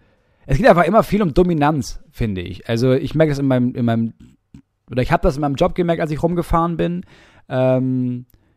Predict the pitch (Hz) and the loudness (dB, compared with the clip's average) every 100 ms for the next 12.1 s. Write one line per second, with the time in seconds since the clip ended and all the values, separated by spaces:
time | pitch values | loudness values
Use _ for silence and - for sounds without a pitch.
0 | _ _ - - 131 139 127 143 139 135 | _ _ -2 0 0 0 0 0 0 -2
1 | 131 143 151 131 - 147 127 104 120 143 | -2 0 0 -2 -2 0 0 2 4 2
2 | 175 170 - 117 131 135 196 226 - 131 | 0 -6 -8 -2 0 2 2 0 0 0
3 | 143 170 - 170 160 139 135 101 101 143 | 0 0 -2 -2 0 -2 -4 -4 -2 0
4 | 127 131 123 117 - 120 104 101 98 117 | 0 -2 -2 -4 -4 -4 -4 -6 -6 -4
5 | 123 - - 117 98 - 104 95 85 80 | -2 0 -2 -2 -8 -6 -6 -6 -8 -10
6 | 82 - - _ _ _ _ _ _ _ | -12 -20 -20 _ _ _ _ _ _ _
7 | _ _ _ - 113 113 113 113 110 107 | _ _ _ -8 -4 -2 -2 -4 -4 -6
8 | 110 - - - _ _ _ _ _ _ | -8 -10 -14 -14 _ _ _ _ _ _
9 | _ _ _ _ _ _ - 180 - 202 | _ _ _ _ _ _ -4 -4 0 2
10 | 214 220 - - _ _ _ - - 147 | 4 2 -4 -8 _ _ _ -8 -2 0
11 | 147 - 143 143 139 254 285 127 110 107 | -2 -4 -4 -4 -2 0 0 0 -2 -6
12 | - | -10